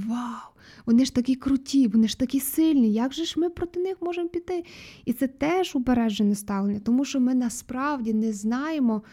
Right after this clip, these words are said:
поки не, е, стикнемося в бик-,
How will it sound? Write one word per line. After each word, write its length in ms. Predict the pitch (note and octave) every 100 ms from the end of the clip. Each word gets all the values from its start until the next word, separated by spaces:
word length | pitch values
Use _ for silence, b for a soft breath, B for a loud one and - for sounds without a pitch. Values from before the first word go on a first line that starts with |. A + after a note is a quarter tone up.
| B B -
поки 340 | B3 C#4+ B3+
не, 480 | A3 A3 A#3+ B3+ B3 A#3+ B B B - -
е, 240 | G#3+ G#3+
стикнемося 600 | G#3 A#3 A#3+ B3 A#3+ A#3+
в 20 |
бик-, 240 | G#3+ C#4